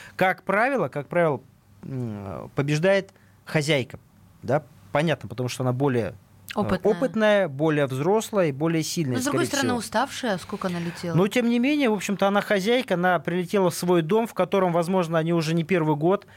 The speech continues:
Speaker 2: А если
Speaker 1: высиживали
Speaker 2: уже
Speaker 1: птенцов.
Speaker 2: молодая успела яйца отложить, то что?
Speaker 1: Вот таких случаев я не, э, скажем так, не встречал,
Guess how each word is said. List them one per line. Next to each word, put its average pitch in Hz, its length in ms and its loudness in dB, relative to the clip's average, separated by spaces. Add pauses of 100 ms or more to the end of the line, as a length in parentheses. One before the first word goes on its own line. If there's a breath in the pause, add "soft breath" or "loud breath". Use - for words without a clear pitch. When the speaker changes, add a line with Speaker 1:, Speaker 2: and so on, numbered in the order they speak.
(160 loud breath)
Speaker 2:
А 196 100 -2
если 240 320 -2
Speaker 1:
высиживали - 460 0
Speaker 2:
уже - 80 -2
Speaker 1:
птенцов. - 280 -2
Speaker 2:
молодая 202 460 0
успела 196 400 -8
яйца 190 420 -4
отложить, 185 440 -4
то 175 100 -6
что? 180 380 -4
Speaker 1:
Вот 165 100 2
таких 208 280 -2
случаев 208 400 -2
я 180 340 2
не, 170 520 0
э, - 160 -6
скажем 151 360 0
так, 156 180 -2
не 175 140 2
встречал, 233 580 -2